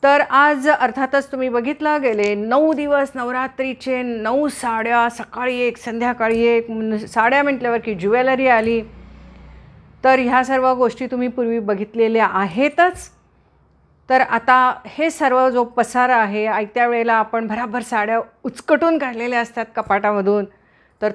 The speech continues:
तो पसारा, आतल्या सगळ्या घड्या विस्कटलेल्या असतात, त्यामुळे आज कपाट लावणे, पुन्हा ड्रेसिंग टेबल आवरणे, कुठेतरी पावडर टाकलेली असते, कुठेतरी क-, फूल टाकलेलं असतं, कुठेतरी गजरा टाकलेला असतो, कुठेतरी दागिने टाकलेले असतात, तर हे सगळं व्यवस्थित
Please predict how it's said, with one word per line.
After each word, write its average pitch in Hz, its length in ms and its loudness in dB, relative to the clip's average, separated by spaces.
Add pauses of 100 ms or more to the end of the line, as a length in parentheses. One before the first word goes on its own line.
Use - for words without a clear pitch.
तो 269 120 8
पसारा, 240 460 0
आतल्या 214 380 0
सगळ्या 214 280 -4
घड्या 208 420 2 (280)
विस्कटलेल्या 233 680 0
असतात, 208 240 -2
त्यामुळे 208 240 -2
आज 202 180 0
कपाट 240 480 2
लावणे, 196 440 0 (680)
पुन्हा 226 200 2
ड्रेसिंग 226 420 2
टेबल 233 300 2
आवरणे, 196 440 2
कुठेतरी 220 440 -2
पावडर 220 380 0
टाकलेली 214 460 0
असते, 208 340 -2
कुठेतरी 190 500 -6
क-, 202 80 -4 (440)
फूल 233 240 4
टाकलेलं 214 460 2
असतं, 208 200 -4
कुठेतरी 185 360 -6
गजरा 190 460 2
टाकलेला 233 420 0
असतो, 202 380 -2
कुठेतरी 190 360 -4
दागिने 196 480 0
टाकलेले 214 380 -4
असतात, 202 420 -2 (600)
तर 214 40 -2
हे 214 160 -2
सगळं 220 280 -2
व्यवस्थित 202 440 0